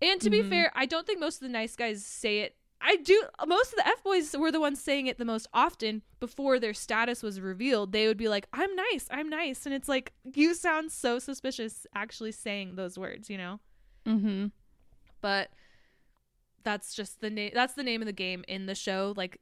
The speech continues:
Speaker 1: the nice guys have to walk around saying, "I'm a nice guy," 'cause it's, like, capitalized. It's literally
Speaker 2: Mm-hmm.
Speaker 1: their label. But that is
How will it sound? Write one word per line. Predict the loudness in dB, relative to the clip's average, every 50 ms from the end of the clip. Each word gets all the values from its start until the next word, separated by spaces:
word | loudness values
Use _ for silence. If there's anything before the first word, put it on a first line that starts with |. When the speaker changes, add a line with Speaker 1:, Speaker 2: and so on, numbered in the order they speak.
| _ -10
Speaker 1:
the | -4 -4 -4
nice | -2 -2 -4 -6 -4
guys | -4 -6 -6
have | -6 -6 -6 -6 -6 -8 -8
to | -6 -6
walk | -4 -4 -6 -6
around | -8 -8 -8 -8
saying, | -8 -6 -8 -8 -8 -6
"I'm | -6 -6 -6 -6
a | -6
nice | -8 -8 -8 -8 -8 -6
guy," | -4 -2 -2 -2 -4
'cause | -6 -8 -10
it's, | -10 -10 -8
like, | -8 -8 -10 -12 -18 _ _ _ _ _ _ _
capitalized. | -12 -10 -10 -8 -6 -4 -2 0 0 0 0 0 -2 -4 -6 -10 -14 -16 -16 _ -12
It's | -12 -12 -14 -18 _ -8
literally | -6 -4 -4 -2 0 0 2 2 0
Speaker 2:
Mm-hmm. | 0 -2 -4 -4 -4
Speaker 1:
their | -4 -4 -4 -6
label. | -6 -6 -6 -6 -6 -8 -8 -8 -8 -12 _ _ _ _ _ _ _ _ _ _ _ _ _ _ 0
But | 0 2 2 2 0
that | 0 0 2 4
is | 4 4 4 4 0 -4 -8